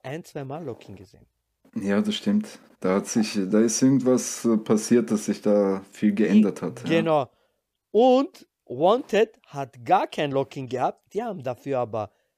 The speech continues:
Speaker 1: House drinnen gehabt.
Speaker 2: Genau,
Speaker 1: Und
Speaker 2: House, New Style, diesen,
Speaker 1: genau,
Speaker 2: äh,
Speaker 1: New Style. Ich sag nicht gern Hip-Hop
Speaker 2: mhm.
Speaker 1: dazu, weil es
Speaker 2: Ja.
Speaker 1: nicht Hip-Hop ist,
Speaker 2: Ja.
Speaker 1: weil Hip-Hop eine Kultur ist.
Speaker 2: <laughs>
Speaker 1: Aber ja, wir haben's New Style genannt da.
Speaker 2: Yes.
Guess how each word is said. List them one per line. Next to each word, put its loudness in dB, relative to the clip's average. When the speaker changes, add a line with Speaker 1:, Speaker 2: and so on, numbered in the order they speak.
Speaker 1:
House -4
drinnen -8
gehabt. -2
Speaker 2:
Genau, 6
Speaker 1:
Und -4
Speaker 2:
House, 4
New 6
Style, 2
diesen, 0
Speaker 1:
genau, 6
Speaker 2:
äh, -2
Speaker 1:
New 0
Style. 0
Ich -8
sag 0
nicht -6
gern -2
Hip-Hop -6
Speaker 2:
mhm. -2
Speaker 1:
dazu, -10
weil -4
es 0
Speaker 2:
Ja. -4
Speaker 1:
nicht -16
Hip-Hop -10
ist, -8
Speaker 2:
Ja. -8
Speaker 1:
weil -6
Hip-Hop -12
eine -6
Kultur -10
ist. -16
Speaker 2:
<laughs> 0
Speaker 1:
Aber 4
ja, 6
wir 2
haben's 0
New -2
Style -2
genannt -8
da. -16
Speaker 2:
Yes. -6